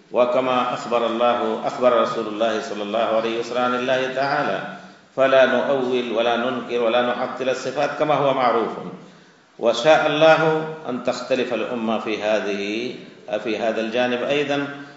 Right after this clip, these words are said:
فهناك جاءت عقيدة. أنا أريد أن في وقت مختصر نريد أن نلقي إليكم أصول ال-، العلم في الحقيقة، نرجو أن يقع موقع القبول. نقول: اختلفت الأمة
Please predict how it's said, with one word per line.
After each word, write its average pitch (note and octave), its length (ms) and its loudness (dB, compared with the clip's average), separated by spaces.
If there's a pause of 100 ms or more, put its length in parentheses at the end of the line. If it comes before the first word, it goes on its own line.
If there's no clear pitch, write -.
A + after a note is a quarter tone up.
(140)
فهناك A#2 800 2 (380)
جاءت A#2 380 0
عقيدة. G2+ 420 -4 (180)
أنا G#2 100 -4
أريد B2+ 360 0
أن A#2 100 0 (240)
في G#2+ 160 -6
وقت A2+ 220 -6
مختصر B2 600 -6 (440)
نريد C3+ 360 0
أن B2+ 220 0
نلقي C#3 500 0
إليكم C3+ 500 -2 (200)
أصول C3 340 -4
ال-، B2 200 0 (880)
العلم C#3 340 -2
في C3+ 80 -4
الحقيقة، A#2+ 680 -4
نرجو B2+ 720 0
أن A2+ 120 -6
يقع A#2 580 2
موقع B2 400 0
القبول. C3+ 600 -2 (440)
نقول: D#3 580 2
اختلفت C#3+ 540 2
الأمة D3+ 460 -2